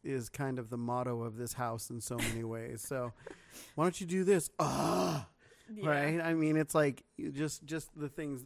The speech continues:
Speaker 1: that we have. And I, you know, I think that's kind of, I, I find it amusing, and I have to, like, not
Speaker 2: Oh, all
Speaker 1: smile
Speaker 2: of
Speaker 1: half
Speaker 2: us,
Speaker 1: the time.
Speaker 2: all of us do.
Speaker 1: So,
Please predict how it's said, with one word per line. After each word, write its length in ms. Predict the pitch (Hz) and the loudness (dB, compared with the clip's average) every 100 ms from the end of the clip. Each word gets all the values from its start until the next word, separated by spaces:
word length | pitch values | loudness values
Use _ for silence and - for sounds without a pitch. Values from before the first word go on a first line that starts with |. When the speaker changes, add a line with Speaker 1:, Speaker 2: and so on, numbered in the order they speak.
| - | -8
Speaker 1:
that 180 | 147 143 | -6 -4
we 140 | 135 | -4
have. 340 | 120 113 110 120 | -2 -2 -4 -6
And 100 | 135 | -4
I, 160 | 147 147 | -4 -2
you 200 | 160 147 | 0 0
know, 160 | 139 | 0
I 80 | 139 | 0
think 220 | 147 139 | -2 -2
that's 260 | 147 139 - - | 0 0 -4 -8
kind 180 | 147 139 | -6 -4
of, 140 | 127 - | -4 -8
I, 260 | - - 151 | -8 -2 -2
I 20 | |
find 240 | 165 170 | 0 0
it 140 | 147 117 | 0 0
amusing, 500 | 120 135 139 151 147 | 0 0 0 0 -2
and 80 | |
I 40 | 120 | -2
have 180 | 131 - | -4 -6
to, 80 | 123 | -6
like, 300 | 131 - - - - _ | -6 -8 -16 -20 -20 _
not 200 | 131 135 | 2 4
Speaker 2:
Oh, 80 | 320 | 4
all 60 | 254 | 4
Speaker 1:
smile 300 | 139 135 135 | 6 6 4
Speaker 2:
of 40 | |
Speaker 1:
half 100 | 143 | 2
Speaker 2:
us, 120 | 143 | 2
Speaker 1:
the 80 | - | -2
time. 340 | 147 156 151 226 | -2 0 2 2
Speaker 2:
all 140 | 233 | 2
of 80 | 196 | -2
us 260 | 196 - | -4 -4
do. 160 | - 214 214 - | -4 -6 -6 -14
Speaker 1:
So, 500 | - 175 143 135 143 | -10 -6 -4 -4 -6